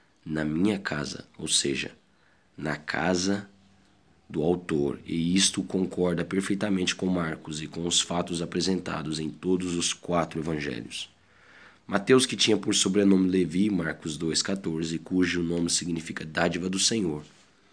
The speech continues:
era um cobrador de impostos a serviço de Roma, mas que abandonou a vida de avareza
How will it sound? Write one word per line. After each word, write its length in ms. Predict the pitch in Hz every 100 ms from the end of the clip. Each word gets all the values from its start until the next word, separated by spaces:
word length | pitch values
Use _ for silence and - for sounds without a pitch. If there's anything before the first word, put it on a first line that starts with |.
| _ _ _ _ -
era 180 | - 80
um 80 | 80
cobrador 500 | 82 82 82 85 87
de 80 | 90
impostos 560 | 87 90 87 87 82
a 40 | 82
serviço 460 | - 82 78 -
de 80 | 80
Roma, 460 | 80 73 71 71 - _ _ - - -
mas 200 | 76 -
que 80 | 82
abandonou 520 | 80 80 82 87 87
a 80 | 82
vida 280 | 73 80
de 100 | 82
avareza 640 | 87 90 90 82 80 78